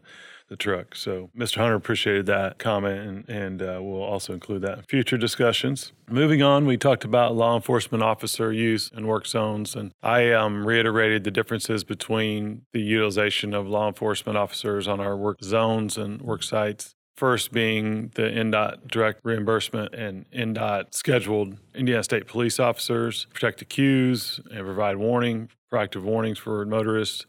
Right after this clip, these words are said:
coming into a work zone. And then there's also the reoccurring special provision, which is a revision to the contract to allow for payment for a law enforcement officer through the contract. So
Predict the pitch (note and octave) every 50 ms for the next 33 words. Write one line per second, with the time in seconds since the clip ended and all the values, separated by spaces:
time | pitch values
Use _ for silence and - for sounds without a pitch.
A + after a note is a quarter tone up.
0 | _ - - A#2+ A2+ A2 A2 A2 A2+ G#2+ A2+ A2 A2 A2+ G#2+ - - A#2 A2+ A2
1 | A2 G#2+ G#2+ G#2 G2+ - - - A#2 A2+ A2+ A2+ A2 G#2+ G2 G#2 A2+ A2+ A#2 -
2 | - A#2 A2 G#2+ G#2 G2+ A2 G#2+ G#2 - A#2 A2 G#2 - - A2+ G2+ - - G2
3 | G2+ A#2+ A#2+ A2 G#2+ A2+ A2 G#2 G2 - - G2 F2 G2 G#2 G2+ - - _ A#2
4 | G2 F#2+ B2 A#2+ G2 G2 G#2 F2+ - A#2+ A2+ G#2+ G#2+ G#2 G2 F#2 - - A#2+ A2+
5 | A2+ A2 - A2+ A2 G#2+ G#2+ G#2 G2 - - - A#2 A2 G#2 G#2 G2+ G#2 G#2 G#2
6 | G#2 G2+ - - - - G2+ G2+ G2+ G2+ G2+ G2+ G2 - - A#2+ A#2 A2+ A2 A2
7 | G#2 G2+ G2 - _ - - - _ _ _ - - G#2+ G#2 G2+ G2+ G2+ G2+ G2
8 | - - G2+ - - - G#2 G2+ G2+ - - - G#2+ G#2 G2+ G2+ G#2 - - -
9 | B2 A#2+ A#2+ G#2+ G#2+ - - A2+ G#2+ G#2 G2 - G#2+ G2+ G2 F#2 - - - A2
10 | G#2 G2+ G2+ G2 F2+